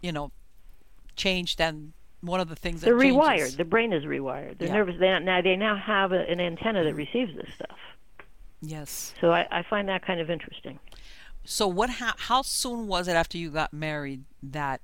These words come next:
Speaker 1: s-, things started happening that you were like, "Okay,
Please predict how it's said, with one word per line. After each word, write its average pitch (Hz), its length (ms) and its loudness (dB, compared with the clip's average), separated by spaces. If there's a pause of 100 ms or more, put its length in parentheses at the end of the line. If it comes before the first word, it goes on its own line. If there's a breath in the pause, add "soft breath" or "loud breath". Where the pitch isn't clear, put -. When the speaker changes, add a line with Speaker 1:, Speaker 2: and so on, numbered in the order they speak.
(1080 soft breath)
Speaker 1:
s-, - 220 -2
things 196 320 -2
started 170 280 4
happening 165 480 2
that 135 120 -2
you 151 120 -6
were 160 80 -2
like, 143 220 -4
"Okay, 131 540 -6